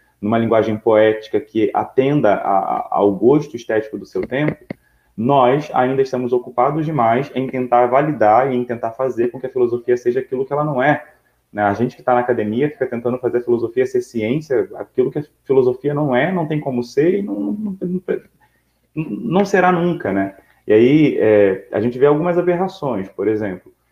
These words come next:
hoje nos Estados Unidos, a, a corrente filosófica, né, o modo de fazer filosofia que, que tem se tornado muito comum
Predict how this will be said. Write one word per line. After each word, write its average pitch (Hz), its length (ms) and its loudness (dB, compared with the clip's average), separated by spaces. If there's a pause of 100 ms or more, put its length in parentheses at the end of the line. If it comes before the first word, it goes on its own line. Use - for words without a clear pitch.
(160)
hoje 135 300 2
nos 151 140 -4
Estados 120 400 -4
Unidos, 123 400 -2
a, 107 80 2
a 104 180 -6
corrente 117 380 -6
filosófica, 101 580 -2
né, 98 80 -4
o 101 140 -2
modo 113 320 2
de - 80 -18
fazer 110 160 -8
filosofia 104 540 -6
que, 101 300 -10 (220)
que - 160 -20 (720)
tem 117 140 0
se - 120 -10
tornado 110 280 -2
muito 117 200 -8
comum 135 400 -2